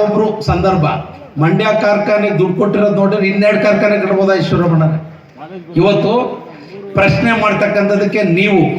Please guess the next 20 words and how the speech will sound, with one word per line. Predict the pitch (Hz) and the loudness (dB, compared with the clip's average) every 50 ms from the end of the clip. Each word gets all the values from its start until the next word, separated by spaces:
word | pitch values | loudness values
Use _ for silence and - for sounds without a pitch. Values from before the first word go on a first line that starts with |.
| - - - - - - - 139 160 | -8 -12 -18 -18 -14 -6 -2 0 2
ಆಡಳಿತ | 190 196 214 214 208 202 202 202 196 196 | 2 4 2 2 0 0 0 0 0 2
ನಡೆಸ್ತಕ್ಕಂಥದ್ದಕ್ಕೆ | 196 190 151 - 196 190 185 180 190 185 160 156 170 170 - - 170 147 139 143 143 | 2 2 0 0 0 -2 -2 0 -2 -2 -2 -2 -2 -2 -2 -2 -2 0 2 2 2
ನಾವಿರೋದ್ರಿಂದ | 156 185 202 208 196 190 190 170 165 175 165 151 131 127 156 175 202 - - - - - - - 151 143 156 | 2 2 2 2 2 0 0 0 0 0 0 0 0 0 -2 -4 -4 -6 -10 -14 -16 -18 -20 -14 -6 -2 -2
ಈ | 165 147 147 - 156 | -2 0 -2 -2 0
ಕಾರ್ಖಾನೆ | 170 185 220 226 - 202 202 190 190 190 175 170 | 0 0 0 0 0 0 0 0 0 0 0 2
ಇವತ್ತು | 170 170 165 165 - 247 269 269 - 147 - | 2 2 2 2 2 0 0 0 0 -2 -2
ಜೀವಂತ | 170 208 214 214 220 214 214 214 202 196 | 0 0 0 2 2 2 4 4 4 4
ಉಳಿತಕ್ಕಂಥದ್ದಕ್ಕೆ | 185 180 180 160 - 185 180 185 180 160 196 196 - - 156 156 | 4 4 4 4 4 2 2 2 4 4 4 2 2 4 4 4
ಅವಕಾಶ | 151 151 170 160 156 160 160 151 | 4 4 2 2 2 2 2 4
ಆಗಿದೆ. | 143 143 143 143 135 135 | 4 2 2 2 2 2
ಒಂದು | 139 139 135 139 139 147 | 2 2 2 0 0 0
ವಿಚಾರ, | 147 - 175 160 147 143 139 - - 156 - - - - - - - - - - - - - - - - - | 0 0 0 0 -2 -2 -2 -2 -4 -4 -4 -4 -8 -10 -14 -16 -16 -16 -14 -14 -14 -12 -12 -12 -10 -6 -4
ವಿಚಾರ | 160 147 196 180 - - - 151 - - - - - - - - - - - | -2 0 0 0 0 0 -2 -4 -6 -8 -10 -12 -16 -16 -14 -12 -10 -4 -2
ಪ್ರಶ್ನೆ | 170 - - - 226 226 226 220 | 0 2 2 2 2 2 2 2
ಮಾಡೋರು | 226 226 226 220 220 | 2 2 2 2 0
ಇಲ್ಲದೆ | 226 220 220 220 220 214 | 0 0 0 0 0 0
ಹೋದ್ರೆ | 214 208 208 190 190 | 2 2 2 2 2
ಆಗಲ್ಲ, | 190 190 180 160 - | 2 0 0 0 2
ಪ್ರಶ್ನೆ | 160 - - 208 190 160 | 2 2 4 4 2 2
ಮಾಡ್ಲೇಬೇಕು. | 165 170 165 170 170 156 139 135 135 | 2 2 2 2 2 0 0 -2 -4